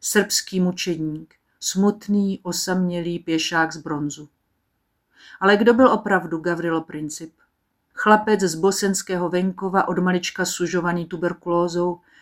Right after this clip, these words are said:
který ve škole vynikal v literatuře a psal básně, asi podobné jako generál de Gaulle.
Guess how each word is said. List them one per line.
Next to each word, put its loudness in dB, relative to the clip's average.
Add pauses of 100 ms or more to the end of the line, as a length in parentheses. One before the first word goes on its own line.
(100)
který 2
ve 6
škole 0
vynikal 2
v -2
literatuře -4 (260)
a -6
psal 0
básně, 0 (380)
asi -2
podobné 2
jako -2
generál 0
de -2
Gaulle. -6